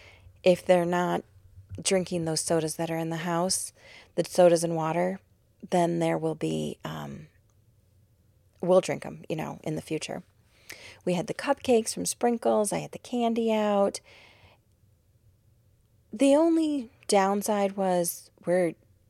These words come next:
it's one of the most crazy hot weekends ever. And, um, it's heat advisory, I think, throughout most of the U S.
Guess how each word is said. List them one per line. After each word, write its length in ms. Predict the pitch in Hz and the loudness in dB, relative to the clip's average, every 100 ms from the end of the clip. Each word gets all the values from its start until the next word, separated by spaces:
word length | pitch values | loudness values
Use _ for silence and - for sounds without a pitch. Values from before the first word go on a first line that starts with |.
| - | -4
it's 440 | 165 - - - _ _ _ _ _ _ _ _ _ _ _ - | -4 -4 -12 -12 _ _ _ _ _ _ _ _ _ _ _ -4
one 160 | 190 | -2
of 100 | 185 | 0
the 100 | 170 | 0
most 540 | 170 175 170 170 - - _ _ _ _ _ _ _ _ _ _ _ _ _ _ - _ _ _ _ _ _ - | 0 -2 -4 -6 -8 -10 _ _ _ _ _ _ _ _ _ _ _ _ _ _ -20 _ _ _ _ _ _ -16
crazy 500 | - - 202 202 185 | -6 2 2 4 0
hot 340 | 180 175 175 - | -2 -2 -4 -4
weekends 600 | 165 175 185 185 190 190 - | -6 -6 -6 -6 -8 -8 -6
ever. 420 | 170 180 202 208 _ - _ _ - _ _ _ - | -6 -6 -8 -10 _ -20 _ _ -20 _ _ _ 2
And, 600 | 185 180 175 170 170 - _ - | 2 2 0 0 -2 -6 _ -8
um, 320 | 160 170 160 - | -6 -6 -10 -4
it's 180 | 247 - | -4 -2
heat 240 | - 226 | 0 2
advisory, 600 | 214 190 180 180 190 175 | 4 4 2 2 0 0
I 80 | 165 | -2
think, 440 | - - 240 349 | -4 -2 -2 -2
throughout 560 | - 285 233 180 170 - | -6 -4 -2 -2 -2 -8
most 560 | - 165 165 175 - - | -8 -6 -6 -4 -4 -4
of 80 | |
the 60 | 170 | -6
U 220 | 160 160 | -6 -2
S. 420 | 165 151 143 - | -2 -2 -4 -6